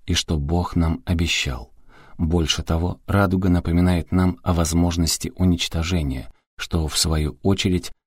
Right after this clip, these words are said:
заставляет вспомнить о чём-то настолько важном,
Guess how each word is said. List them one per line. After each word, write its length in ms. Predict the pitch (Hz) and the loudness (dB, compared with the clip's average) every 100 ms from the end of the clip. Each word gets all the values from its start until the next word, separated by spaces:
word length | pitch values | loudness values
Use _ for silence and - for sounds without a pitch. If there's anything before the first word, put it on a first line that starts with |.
| _ 92 | _ -2
заставляет 600 | 95 - 95 107 101 - | 0 2 2 2 0 -4
вспомнить 680 | - - - 98 101 92 - | -6 -4 0 2 2 0 -4
о 100 | 92 | -4
чём-то 380 | - 101 92 82 | 0 0 0 -2
настолько 580 | 78 - 113 104 - | -2 -2 -2 -2 -4
важном, 480 | 71 69 65 67 62 | -4 -4 -6 -8 -10